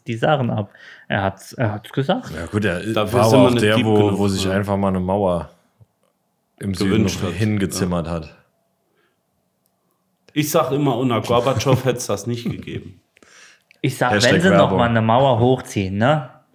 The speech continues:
Speaker 3: Genau. Hashtag Werbung.
Speaker 2: <laughs> Hashtag Gorbatschow-Werbung.
Speaker 3: Ja.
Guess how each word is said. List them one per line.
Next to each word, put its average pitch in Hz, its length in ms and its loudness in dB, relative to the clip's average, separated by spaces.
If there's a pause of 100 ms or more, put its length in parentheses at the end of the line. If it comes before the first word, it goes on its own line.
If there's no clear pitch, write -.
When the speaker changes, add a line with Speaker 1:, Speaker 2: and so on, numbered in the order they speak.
(280)
Speaker 3:
Genau. 95 420 -8
Hashtag 127 500 0
Werbung. 101 440 0
Speaker 2:
<laughs> - 0 -
Hashtag 104 560 0
Gorbatschow-Werbung. 82 1000 -2
Speaker 3:
Ja. 92 100 -8